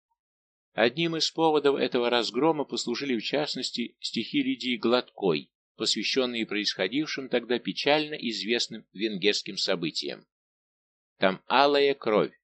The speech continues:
заливает асфальт, там русская стой, как немецкая хальт.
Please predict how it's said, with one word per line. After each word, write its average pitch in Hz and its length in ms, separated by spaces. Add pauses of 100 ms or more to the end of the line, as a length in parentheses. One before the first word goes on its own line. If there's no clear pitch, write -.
(180)
заливает 110 640
асфальт, - 600 (560)
там 123 200
русская 139 480
стой, 123 420
как - 240
немецкая 104 600
хальт. 117 360